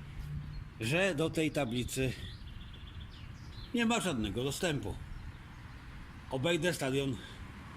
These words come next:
może znajdę gdzieś wejście. Na razie mogę sobie na tablicę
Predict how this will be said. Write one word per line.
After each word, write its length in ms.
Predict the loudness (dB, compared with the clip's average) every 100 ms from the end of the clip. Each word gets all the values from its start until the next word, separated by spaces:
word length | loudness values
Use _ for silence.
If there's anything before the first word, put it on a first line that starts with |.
| -10 -4
może 240 | 0 2 2
znajdę 340 | 2 2 2
gdzieś 220 | 2 2
wejście. 420 | 4 2 2 -2 -6 -8 -10 -10 -10 -10 -10 -10 -10 -10 -10 -8 -6 -8 -10 _ -10 -8 -8 -8 -10 -10 -12 -12 -10 0
Na 140 | 4
razie 280 | 6 6 6
mogę 240 | 6 6
sobie 380 | 6 6 6 6 4 -4 0
na 360 | 4 6 6
tablicę 720 | 4 0 2 -2 0 2 2